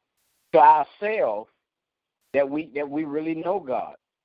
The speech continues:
And, and then the next thing is, we can't judge the next person on their sincerity or,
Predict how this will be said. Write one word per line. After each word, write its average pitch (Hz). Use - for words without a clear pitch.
And, 151
and 156
then 202
the 170
next 175
thing 147
is, 131
we 180
can't 240
judge 190
the 151
next 190
person 127
on 151
their 151
sincerity 143
or, 165